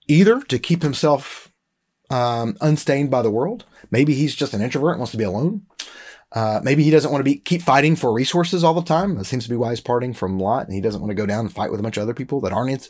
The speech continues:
aren't his kinsmen, aren't his understanding. So th-, we don't really know. We don't really know why Abram lets Lot make this choice.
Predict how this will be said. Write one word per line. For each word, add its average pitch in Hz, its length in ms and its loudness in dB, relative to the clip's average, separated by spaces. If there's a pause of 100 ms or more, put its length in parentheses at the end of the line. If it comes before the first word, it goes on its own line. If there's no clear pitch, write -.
(120)
aren't 135 200 -2
his 131 100 -6
kinsmen, 131 400 -6 (340)
aren't 123 120 0
his 127 100 0
understanding. 131 600 -2 (1900)
So 196 340 6 (640)
th-, 165 120 4
we 196 100 8
don't 247 140 6
really 240 180 6
know. 240 400 0 (240)
We 143 100 2
don't 190 220 4
really 208 240 6
know 170 240 6
why 127 260 2
Abram 156 380 2
lets 127 380 -2
Lot 107 420 -2 (220)
make 107 240 -4
this 113 160 -6
choice. - 580 -6